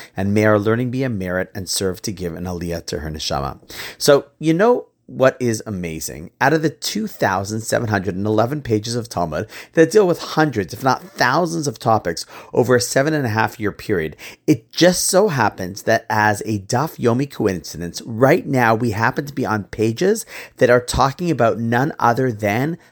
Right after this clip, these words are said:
the story of the Exodus of Egypt itself. It's pretty amazing that this is what they're up to. There are some wild passages in the Gemara.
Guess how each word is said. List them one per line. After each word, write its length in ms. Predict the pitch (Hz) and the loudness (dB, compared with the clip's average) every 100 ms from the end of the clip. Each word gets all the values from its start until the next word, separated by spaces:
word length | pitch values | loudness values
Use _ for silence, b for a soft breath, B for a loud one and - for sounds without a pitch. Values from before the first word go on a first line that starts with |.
| _ | _
the 80 | 107 | -6
story 500 | - - 113 120 139 | -4 -2 0 2 0
of 120 | 123 | -2
the 120 | 156 - | -4 -4
Exodus 460 | 107 - 107 107 | -8 -6 -6 -4
of 120 | 110 104 | -4 -6
Egypt 400 | 98 82 101 - | -10 -8 -8 -6
itself. 420 | 107 - 95 76 | -6 -2 0 -2
It's 160 | - - | -4 -8
pretty 300 | - 302 339 | -2 2 2
amazing 460 | 262 147 143 101 87 | 4 4 4 2 -8
that 180 | 92 | -6
this 160 | - - | -4 -2
is 140 | 135 | -2
what 240 | 95 117 - | -2 -2 0
they're 160 | 113 | 2
up 140 | 117 - | 2 0
to. 280 | 87 64 - B B | -6 -10 -12 B B
There 120 | - 180 | 4 4
are 60 | |
some 220 | 180 190 | 4 2
wild 340 | 175 165 175 170 | 2 2 2 -2
passages 580 | - 98 - 92 92 95 | -6 -6 -6 -10 -10 -6
in 80 | |
the 80 | 95 | -6
Gemara. 420 | 85 87 85 64 | -6 -6 -4 -6